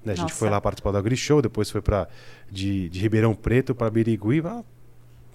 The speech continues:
Speaker 1: um rolê gigantesco.
Speaker 2: <laughs>
Speaker 1: Eu tava cansado. Eu che-, falei, "Gente do céu, tô com sono.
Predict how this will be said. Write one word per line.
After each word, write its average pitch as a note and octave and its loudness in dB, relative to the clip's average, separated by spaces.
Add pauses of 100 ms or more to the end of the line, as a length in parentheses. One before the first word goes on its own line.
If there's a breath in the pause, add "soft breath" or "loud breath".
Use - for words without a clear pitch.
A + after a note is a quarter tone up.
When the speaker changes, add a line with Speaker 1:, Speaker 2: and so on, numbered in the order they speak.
(320)
Speaker 1:
um E3+ -4
rolê F3 10 (240)
gigantesco. A3 6 (320)
Speaker 2:
<laughs> - -12
Speaker 1:
Eu C4 6
tava F#3+ 10
cansado. D3+ 4
Eu C#3 -4
che-, - -6
falei, C3 -2
"Gente A2+ -4
do G#2 -10
céu, G2+ -8
tô F#2 -12
com A2+ -6
sono. F2+ -8